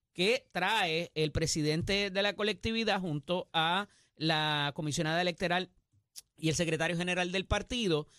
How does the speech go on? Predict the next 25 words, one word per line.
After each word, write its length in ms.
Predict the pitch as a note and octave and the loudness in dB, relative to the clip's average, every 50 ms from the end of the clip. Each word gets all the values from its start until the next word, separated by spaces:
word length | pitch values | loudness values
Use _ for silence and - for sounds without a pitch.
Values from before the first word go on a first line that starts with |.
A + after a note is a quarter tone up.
| - _ - | -20 _ -4
diciéndole, 480 | - D3 - G3 F#3 F3+ E3+ E3 D3+ B2 | -2 0 2 2 2 2 2 0 0 0
"Mira, 360 | C3+ F3 F3+ F#3 A2+ G#2+ - _ _ _ _ - | 0 0 0 0 0 -2 -6 _ _ _ _ -4
esta 280 | - F3+ F3+ - A3+ B3+ | -4 -2 0 0 0 0
gente 480 | C#4 C#4+ C4+ - - G3+ G3 - _ _ - | 0 0 -2 -2 -2 -2 -2 -2 _ _ -4
en 220 | C#3+ D3 D3 C3+ | -2 0 0 -2
tal 240 | - - F#3+ G#3+ G#3+ | 0 0 0 0 0
fecha, 500 | - B3 A#3+ A#3+ A#3+ - B3 A3 A3 - | -2 -2 -2 -2 0 0 0 0 0 -2
en 180 | - F3 F3 F3 | -2 -2 0 0
el 120 | E3+ D#3+ | 0 0
dos 140 | D#3+ D#3+ D#3+ | 0 0 0
mil 840 | E3+ F3+ F#3+ G3+ G#3 G#3+ G#3+ G#3+ G#3 G#3 G#3 G3+ G3+ G3 G3 G3 F#3+ | 2 2 0 0 0 -2 -2 -2 -2 -2 -2 -2 -2 -2 -2 -2 0
diecinueve, 460 | F#3+ G3+ F#3 - G#3 G3+ G#3+ G#3+ G#3+ | 0 0 0 0 -2 -2 0 0 0
dos 120 | G#3 G#3+ | 0 0
mil 180 | G3 A3 A3+ G#3+ | 0 0 -2 0
veinte, 440 | G#3 B3 A#3+ A3 E3+ - F3 F3 - - - _ _ _ - | 0 0 0 -2 -4 -4 -6 -6 -6 -12 -20 _ _ _ -4
crearon 540 | - F3+ F3 F3 E3+ F3+ G3 G3+ A3 A3 A3 | 0 0 2 2 2 2 0 0 -2 -4 -4
este, 440 | A3 A3 - - A#3+ A#3 A#3 - _ - | -4 -4 -2 0 0 -2 -2 -2 _ -2
esta 480 | F3+ F#3+ G3 - - G#3+ A3 G#3+ - _ _ _ _ _ _ _ _ _ _ - | -2 -2 -2 0 -2 -2 -2 -2 -6 _ _ _ _ _ _ _ _ _ _ -8
situación, 800 | - - A3 G#3 A#3 A3+ A#3+ - C#4+ C#4+ C4+ A3+ G3 F#3+ G3 F#3 | -4 -2 -2 2 2 0 2 2 2 2 2 2 2 -2 -2 -2
¿verdad? 360 | E3 E3 E3+ G3+ A#3 C4 C4 _ _ - _ _ _ | -2 -2 0 0 0 -2 -4 _ _ -20 _ _ _
Donde 480 | - D3+ F3 G3 F#3+ F#3+ F#3+ F3+ F#3+ F3+ | -4 0 0 0 2 0 0 0 2 2
ahora 380 | F#3 G#3+ B3+ C#4+ C4+ A#3+ B3 | 2 4 2 2 2 0 0
te 120 | - G#3 G3 | 0 -2 2
lo 100 | F#3+ F#3 | 2 2
amarran 600 | F#3 G3 A#3+ C4+ C#4 B3+ A3 F#3+ F#3 F#3 F#3+ - | 2 2 0 0 0 2 2 0 0 0 -2 -8